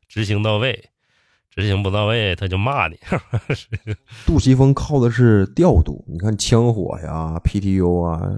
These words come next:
Speaker 2: 这个《黑社会二》什么《黑社会》，他都是靠的场面调度，演员差一步都不行。
Speaker 1: 对，对，对，对，就是走位嘛。
Speaker 2: 王家卫靠的是情感，他的，因为他的技术上加持呢，实际他技术核心没有什么太核心的东西，就是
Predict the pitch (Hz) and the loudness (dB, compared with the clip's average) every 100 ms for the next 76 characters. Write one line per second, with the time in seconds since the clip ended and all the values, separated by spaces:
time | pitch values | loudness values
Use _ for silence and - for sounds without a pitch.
0 | - - 87 - 98 98 98 107 101 90 | -8 -8 -6 -4 -2 0 0 0 0 -4
1 | 80 87 87 92 - _ _ _ - 131 | -6 -6 -4 -4 -8 _ _ _ -2 -2
2 | 131 120 123 127 143 117 110 82 80 92 | 2 2 2 0 2 2 0 -2 -2 0
3 | 131 101 85 - 95 82 73 101 - 127 | 2 2 -2 -4 -2 0 -2 -4 -4 -2
4 | 87 - 170 104 82 80 85 78 - - | -4 -2 -2 0 -2 -4 -6 -8 -12 -8
5 | 78 76 - _ _ _ 82 82 82 - | -8 -8 -16 _ _ _ -8 -6 -8 -8
6 | 78 82 123 78 - - 101 135 147 147 | -6 -2 -2 -4 -10 -2 2 4 4 2
7 | 131 139 120 110 120 - - - 196 107 | 0 -2 -2 -2 -8 -8 -8 -8 -8 -10
8 | - _ - 143 151 143 - 151 165 160 | -12 _ -4 0 2 0 -2 2 4 4
9 | 147 156 143 208 175 131 120 110 131 131 | 2 2 0 0 2 2 0 0 0 0
10 | - 87 90 110 123 95 98 120 120 156 | -2 -4 -6 -6 -6 -6 -2 -2 0 -2
11 | 107 90 104 101 92 87 120 82 82 - | -2 -2 -2 -2 -6 -4 -6 -6 -10 -8
12 | 123 90 87 76 65 - 107 | -8 -8 -12 -12 -10 -4 -6